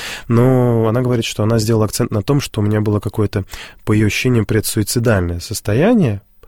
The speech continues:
и поэтому она решила никак это не, э, не поднимать, этот вопрос, а сделать все шаги, чтобы вот этот кризис прошел, э, чтобы я как-то воскрес в каком-то смысле и дальше пошел в развитии.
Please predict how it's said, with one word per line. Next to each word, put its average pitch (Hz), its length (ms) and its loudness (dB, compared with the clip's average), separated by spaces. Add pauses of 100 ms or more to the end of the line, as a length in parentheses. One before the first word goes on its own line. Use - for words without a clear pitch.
(280)
и - 80 -4
поэтому 110 320 0
она 110 140 2
решила 110 320 0
никак 110 380 0
это 98 180 -4
не, 101 480 -2 (380)
э, 98 340 0
не 104 760 0
поднимать, 113 520 2
этот 104 160 -4
вопрос, 101 460 -2
а 101 160 0
сделать 117 260 2
все - 120 -2
шаги, 123 300 0
чтобы 107 360 0
вот 107 160 0
этот 104 200 -4
кризис 104 380 0
прошел, 220 540 0 (540)
э, 104 300 0
чтобы 101 380 -2 (340)
я 104 160 2
как-то 95 480 -4
воскрес 113 920 0
в - 60 -10
каком-то 98 340 -2
смысле 110 580 -2
и 123 40 0
дальше 113 320 -2
пошел 107 400 -2
в 101 160 -6
развитии. 107 580 -2